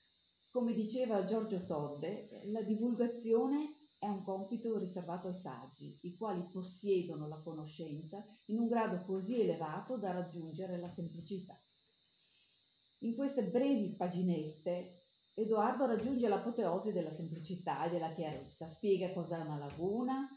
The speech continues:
narra la storia di questa laguna, l'evoluzione secondo le leggi naturali e gli interventi degli uomini. La chiamava il nido della Serenissima.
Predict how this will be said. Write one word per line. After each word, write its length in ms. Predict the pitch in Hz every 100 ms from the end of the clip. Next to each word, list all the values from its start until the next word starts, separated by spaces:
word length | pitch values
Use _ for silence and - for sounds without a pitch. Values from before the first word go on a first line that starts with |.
| - _ _ -
narra 360 | 185 220 208
la 120 | 185
storia 520 | 180 - 214 214 190 151
di 140 | 151
questa 240 | 151 -
laguna, 540 | 143 139 147 208 240 233
l'evoluzione 580 | 202 190 185 - 208 185
secondo 340 | - 185 175
le 80 | 170
leggi 280 | 175 180 180
naturali 640 | 170 175 170 156 196 226
e 40 |
gli 60 | 180
interventi 560 | 175 165 156 160 160
degli 220 | 156 160 160
uomini. 440 | 131 139 156 160 156 _ _ - _ _ _ _ _ _
La 200 | 190 214
chiamava 720 | 214 220 233 269 277 196 -
il 140 | 202 208
nido 540 | 208 220 269 240 294
della 340 | 220 208 214
Serenissima. 920 | 226 208 196 160 143 - - 160 156